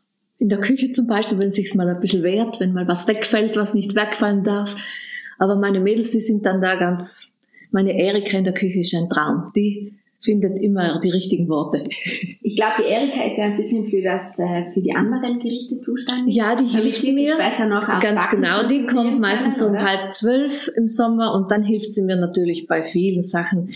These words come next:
Speaker 1: damit der Mittagstisch gut herumgeht. Und es ist sehr, alle,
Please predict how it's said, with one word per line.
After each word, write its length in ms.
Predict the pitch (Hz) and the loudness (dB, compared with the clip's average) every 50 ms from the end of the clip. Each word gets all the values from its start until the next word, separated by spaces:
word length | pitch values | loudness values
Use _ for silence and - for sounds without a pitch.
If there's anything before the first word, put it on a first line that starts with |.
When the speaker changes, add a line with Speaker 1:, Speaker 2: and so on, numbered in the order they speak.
| - - - - - _ | -12 -12 -14 -14 -6 _
Speaker 1:
damit 280 | 190 185 190 196 185 190 | 0 0 0 0 0 0
der 80 | 185 | 0
Mittagstisch 600 | 185 190 196 190 190 180 185 - - 190 175 - | 2 0 2 0 0 0 0 -2 0 0 0 0
gut 300 | - 185 185 180 180 180 - - - _ _ _ _ _ | 0 0 0 0 0 -2 -6 -8 -12 _ _ _ _ _
herumgeht. 580 | - 160 170 175 175 165 - 170 165 160 - - | -2 0 2 2 0 0 0 0 -2 0 -2 -2
Und 280 | 160 165 - - - | -2 -2 -4 -4 -4
es 200 | - 180 175 - | -4 -2 0 2
ist 400 | 190 190 185 - - - - - | 2 2 2 0 -2 -2 -2 -2
sehr, 320 | - 160 151 151 - - - | 0 0 0 0 0 0 2
alle, 200 | 202 226 226 | 2 2 2